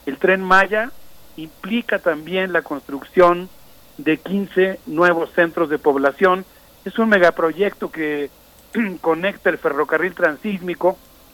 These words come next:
Esta semana tuve el gusto de platicar con Miguel Ángel García, un, eh,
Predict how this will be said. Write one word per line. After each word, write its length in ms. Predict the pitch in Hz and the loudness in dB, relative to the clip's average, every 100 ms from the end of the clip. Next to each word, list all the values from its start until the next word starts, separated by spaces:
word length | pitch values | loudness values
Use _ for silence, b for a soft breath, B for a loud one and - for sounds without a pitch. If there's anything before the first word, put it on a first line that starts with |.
| - - | -20 -14
Esta 160 | - | -4
semana 380 | 165 170 185 175 | 0 4 4 4
tuve 260 | 180 175 170 | 0 -2 -2
el 60 | |
gusto 320 | 156 165 - 151 | -2 -2 -2 0
de 120 | 147 | 0
platicar 480 | 139 143 143 165 160 | 0 -2 0 2 2
con 160 | 165 147 | 2 0
Miguel 240 | 143 143 | 0 2
Ángel 280 | 156 165 147 | 0 -2 -4
García, 520 | 139 131 165 160 160 - - - _ - | -4 -4 0 2 2 -6 -20 -20 _ -14
un, 440 | 151 156 156 143 135 - - - - - - | -10 -8 -8 -8 -10 -16 -20 -20 -20 -14 -6
eh, 180 | 131 | -6